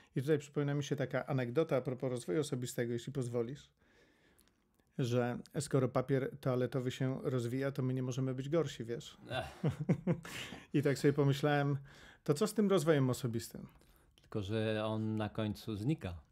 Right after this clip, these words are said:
Speaker 1: <laughs> A my też chyba, wiesz?
Speaker 2: Czy to nie jest tak, że rozwój nas prowadzi w końcu do jakiegoś samounicestwienia?
Speaker 1: Może tak być. Mnie się wydaje, że to jest, wiesz, y,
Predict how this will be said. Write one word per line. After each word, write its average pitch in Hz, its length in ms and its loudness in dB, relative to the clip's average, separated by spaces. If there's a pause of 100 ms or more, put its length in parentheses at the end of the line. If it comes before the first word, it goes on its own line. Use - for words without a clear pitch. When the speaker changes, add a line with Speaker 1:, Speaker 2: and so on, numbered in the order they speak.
(340)
Speaker 1:
<laughs> 139 440 2
A 160 160 4
my 160 140 2
też 160 280 2
chyba, 127 260 4
wiesz? 143 300 -2 (120)
Speaker 2:
Czy - 160 -12
to 101 160 -4
nie 101 120 -2
jest 98 180 -6
tak, 92 180 -2
że 98 220 -4
rozwój 104 320 -2
nas 101 280 -4 (120)
prowadzi 95 600 -4 (220)
w - 100 -20
końcu 98 340 -4
do 95 80 -6
jakiegoś 90 480 -8
samounicestwienia? 92 1400 -6 (800)
Speaker 1:
Może 165 240 0
tak 113 160 0
być. 104 420 -8 (540)
Mnie 175 120 2
się 170 120 -2
wydaje, 127 280 2
że 123 120 0
to 131 100 0
jest, 120 180 0
wiesz, - 420 -6
y, 139 40 -2